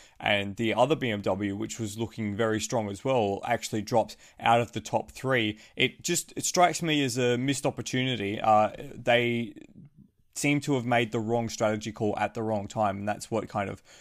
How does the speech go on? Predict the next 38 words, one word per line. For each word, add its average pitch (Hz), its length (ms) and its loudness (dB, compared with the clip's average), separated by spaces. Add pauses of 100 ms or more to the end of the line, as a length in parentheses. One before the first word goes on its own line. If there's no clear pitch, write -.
threw 113 260 -2
them 104 160 -2
under 95 160 -2
the 90 80 -6
bus. 92 420 0 (320)
Uh, 101 420 6 (600)
on 151 80 6
the 160 100 4
other 170 200 8
hand, 117 500 2
the 120 400 2 (100)
guys 127 380 6
in 117 140 -2
the 113 80 -4
A 113 160 2
F 107 120 -2
Corsa 135 320 -4
garage 101 460 2
and 107 160 -6
the 107 60 -8
Porsche 117 640 -2 (100)
garage 101 520 2 (340)
got 117 240 2
the 113 100 -4 (160)
call 107 420 0
right 113 500 6 (120)
when 110 300 -2
they 113 380 2 (100)
pitted 110 420 0
early 131 420 4
in 107 220 -4
that 98 180 -2
safety 98 300 -2
car 95 220 -2
sequence, 104 540 -6 (220)
and 110 140 -2
that 113 100 6
actually 120 320 2